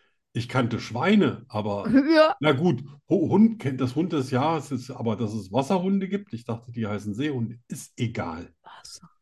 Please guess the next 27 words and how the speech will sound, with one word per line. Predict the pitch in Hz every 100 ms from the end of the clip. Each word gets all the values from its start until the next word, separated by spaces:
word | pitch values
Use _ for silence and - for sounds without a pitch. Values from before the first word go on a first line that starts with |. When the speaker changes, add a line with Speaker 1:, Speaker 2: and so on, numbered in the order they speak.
| - _ _
Speaker 1:
Ne, | 113 147
der | 143 117
islamische | 117 - 117 131 151 135
Kalender | 123 120 120 120 104
war | 104
erst | 98 -
bei | 113
vierhundertdreizehn. | - 95 85 - 117 127 139 135 139 131 123 123 120 - - - -
Ach, | 196 185
der | - 143
jüdische | 175 247 254 196 131
Kalender, | 120 107 104
auch | 147 165
sehr | 185
interessant, | 127 127 127 101
bei | 110
viertausendsiebenhundertdreiundachtzig. | - 247 240 208 185 170 175 160 - 127 131 107 - - 95 - _ _ _ -
Speaker 2:
Oh, | 190 143
wow. | - 240 - - _ _ _ _ _
Speaker 1:
Ja, | 131 180 - _
und | - 180
zwar, | - 139 160 226 254 - -
hä, | 254 254 _
am | - 139
achtzehnten | - - - - 127 151
September. | 175 - 202 226 175 101 - _ _ _ _ _ _
Ja, | 220 220